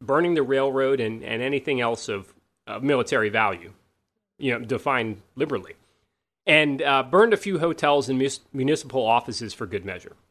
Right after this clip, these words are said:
Uh, Sherman then reunited with Grant, but he-, he'd pay another visit to Jackson in July,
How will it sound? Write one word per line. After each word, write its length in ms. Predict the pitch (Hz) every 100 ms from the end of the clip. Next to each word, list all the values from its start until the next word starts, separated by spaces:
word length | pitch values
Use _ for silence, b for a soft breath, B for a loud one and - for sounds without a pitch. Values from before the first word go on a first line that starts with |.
| _ _ _ _ _ _ _ _ _ _ _ _ _ -
Uh, 140 | 175 147
Sherman 440 | - 220 247 165
then 240 | 165 190
reunited 600 | 180 160 151 135 123 120
with 160 | 113 -
Grant, 420 | 147 135 104 131
but 180 | 131 123
he-, 160 | 139 -
he'd 260 | 175 202
pay 200 | - 214
another 300 | 240 208 185
visit 320 | 156 147 143
to 80 | -
Jackson 500 | 113 131 123 - 120
in 100 | 104
July, 480 | 104 104 120 90 85